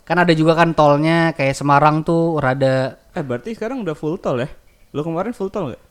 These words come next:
Speaker 1: Ampe sebelum Probolinggo.
Speaker 2: Ayo lu turun tuh. Habis itu langsung
Speaker 1: Iya, Surabaya
Speaker 2: Ah.
Speaker 1: berapa puluh kilometer lagi keluar tuh sebelum Probolinggo.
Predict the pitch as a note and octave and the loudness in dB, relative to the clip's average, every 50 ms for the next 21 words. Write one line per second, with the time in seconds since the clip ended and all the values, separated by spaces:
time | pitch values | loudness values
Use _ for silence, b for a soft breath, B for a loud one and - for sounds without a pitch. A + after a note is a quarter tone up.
0 | _ _ - F#3 G3 G3 F#3 - _ B3+ B3+ - - _ - - - F#3+ F3 F3 | _ _ -2 -2 -2 -2 -8 -2 _ 0 0 0 -6 _ -18 -10 -8 -4 0 2
1 | G3 A3 A3 G#3 - E3+ E3 D#3+ E3 F3 F3 F3 D#3+ D3 C3 A#2 A2+ A2 _ _ | 2 2 2 2 0 0 2 2 2 2 0 -2 -2 -4 -4 -6 -8 -16 _ _
2 | _ _ _ _ _ _ _ - D2 G2+ A2+ A#2 C3 C#3 - C3+ A#2 A#2+ A#2 A#2 | _ _ _ _ _ _ _ -12 -8 -6 -6 -6 -6 -6 -6 -6 -4 -4 -6 -8
3 | G#2 G#2+ F#2+ G#2 - - - - - C#3 B2+ B2 A#2+ C3+ D3 D3 D3 C#3+ C#3 B2 | -10 -12 -14 -14 -18 -20 -20 -14 -12 -10 -10 -10 -8 -4 -2 -2 0 -2 -2 -2
4 | - D3+ D3+ D3+ D3+ C#3+ C3+ C3 C3 C3 C#3+ D#3+ F3 F#3+ G#3 G#3 A2+ - - G3+ | 0 2 2 2 2 2 2 2 0 2 2 2 4 4 4 4 2 0 -4 -4
5 | D3+ C#3+ C#3 C3+ C#3 - - C#3+ C#3 C#3 C#3 C3+ C#3 C#3 C3+ C3+ C3+ C3+ C3+ C3+ | -2 0 0 0 0 2 2 4 6 6 6 6 6 6 4 4 4 4 4 2
6 | C3+ C3+ C3+ C3 - D3 C#3+ C#3 - - C3+ C#3 C3 C#3 C3+ - _ C#3+ C#3 C3 | 2 2 0 0 0 -2 -2 -2 -2 -4 -6 -6 -4 -6 -8 -6 _ -4 -4 -2
7 | B2+ C3+ B2+ A#2+ A#2+ C3 C3+ D#3+ F3+ F#3+ G3 F#3+ b b b b b b _ _ | -2 -2 -2 -2 -4 -4 -4 -4 -4 -4 -4 -6 b b b b b b _ _
8 | - C#3+ D#3 E3 E3+ D#3+ D#3+ - - D3+ C#3+ C3+ C3+ B2+ A#2+ - C#3 C#3 C3+ C3 | -4 0 2 2 2 2 0 -2 -4 -4 -4 -4 -6 -8 -10 -8 -6 -6 -4 -2
9 | C#3 C3+ C3+ C3+ C#3 C#3 C#3+ C#3+ C#3 C3+ B2+ B2 A#2 A#2 G#2 - | -2 -2 0 0 0 0 0 -2 -2 -2 -2 -4 -6 -8 -10 -14